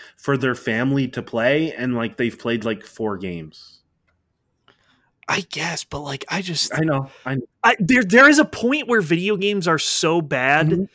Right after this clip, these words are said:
Speaker 2: that even normal people who don't play video games could recognize it, I feel like.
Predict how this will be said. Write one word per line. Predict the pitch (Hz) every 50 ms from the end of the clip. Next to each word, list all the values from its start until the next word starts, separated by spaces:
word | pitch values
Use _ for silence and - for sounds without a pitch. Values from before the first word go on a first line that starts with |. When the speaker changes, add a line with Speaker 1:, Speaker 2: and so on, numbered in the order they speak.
| _ - _ -
Speaker 2:
that | 156 147 170 196 196 - _
even | - 196 214 214 190 226 233 226 226 208 - - - - - - - - - - - - - - _ _ _ _ _ -
normal | 185 185 190 180 185 185 190 190 190 196 196 185 175
people | - - 185 170 156 - 160 151 143
who | 156 151
don't | 123 151 151 156 143
play | 156 151 135
video | 123 139 135 131 135
games | 123 127 120 117 -
could | - 139 120
recognize | 113 113 113 - 127 110 113 110 107 - 131
it, | -
I | - 120
feel | - - - - -
like. | - 90 135 - -